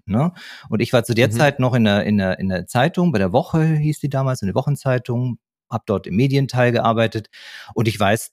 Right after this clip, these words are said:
Speaker 1: noch, dass diese Diskussionen damals, also Mitte der neunziger übers Internet,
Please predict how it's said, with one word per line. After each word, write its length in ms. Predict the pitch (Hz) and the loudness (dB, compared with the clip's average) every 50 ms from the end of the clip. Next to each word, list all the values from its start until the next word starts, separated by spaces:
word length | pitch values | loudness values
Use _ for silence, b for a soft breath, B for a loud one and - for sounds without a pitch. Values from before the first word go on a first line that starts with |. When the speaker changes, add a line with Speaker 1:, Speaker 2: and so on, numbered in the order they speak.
| _ _ | _ _
Speaker 1:
noch, 340 | - 110 107 - - - 107 | -4 -4 -4 -4 -4 -14 -8
dass 260 | - 110 98 - - _ | -6 -6 -6 -6 -8 _
diese 200 | - 98 98 90 | -6 -4 -4 -4
Diskussionen 760 | 104 101 - - - 98 - - 110 127 160 175 147 117 101 | -4 -6 -6 -6 -6 -6 0 2 4 6 6 6 4 4 2
damals, 540 | 107 92 92 95 98 98 92 87 87 - - | 0 0 0 0 -2 -2 -2 -4 -6 -6 -6
also 320 | 92 98 90 95 104 104 95 110 - - | -6 -6 -4 -4 -4 -2 -2 -2 -2 0
Mitte 240 | 127 127 127 - | 0 0 0 2
der 140 | 131 120 110 | 0 2 2
neunziger 640 | 104 107 110 120 143 147 - - 120 95 107 107 - | 4 4 4 4 2 0 0 -2 0 2 2 2 2
übers 260 | - 101 110 107 - | 2 -2 -2 -2 -2
Internet, 720 | _ 143 143 185 - 156 120 104 104 117 131 _ - _ | _ 2 2 4 4 4 4 4 4 2 0 _ -18 _